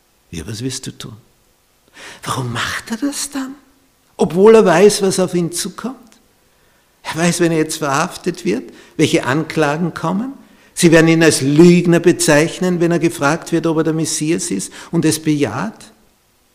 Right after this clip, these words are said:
Stell dir mal vor, du wirst gefragt, wer du bist, du sagst, wer du bist und die sagen, "Lügner."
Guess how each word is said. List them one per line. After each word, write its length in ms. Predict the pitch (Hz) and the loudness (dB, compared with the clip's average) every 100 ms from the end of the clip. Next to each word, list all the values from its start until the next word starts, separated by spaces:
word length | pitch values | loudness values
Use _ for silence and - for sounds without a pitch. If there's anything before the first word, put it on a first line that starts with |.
| _ _ _ _ _ _ _ _ _ _ _ _ _ _ | _ _ _ _ _ _ _ _ _ _ _ _ _ _
Stell 180 | - 147 | -10 -6
dir 60 | 156 | -4
mal 140 | 185 | -4
vor, 240 | 180 311 330 - | -2 -4 -6 -6
du 60 | |
wirst 160 | 147 143 | -6 -2
gefragt, 380 | 170 175 208 - | -2 0 0 0
wer 80 | 175 | 0
du 120 | 156 | 2
bist, 340 | 185 349 - - - | 4 2 2 -12 -12
du 80 | - | -6
sagst, 360 | 143 190 196 | -2 -2 0
wer 100 | 202 | 2
du 100 | 202 | 2
bist 320 | 202 240 285 175 | 2 0 -2 -4
und 100 | 156 | -4
die 80 | |
sagen, 220 | 143 170 143 | -2 0 4
"Lügner." 500 | 156 190 143 117 | 6 8 6 0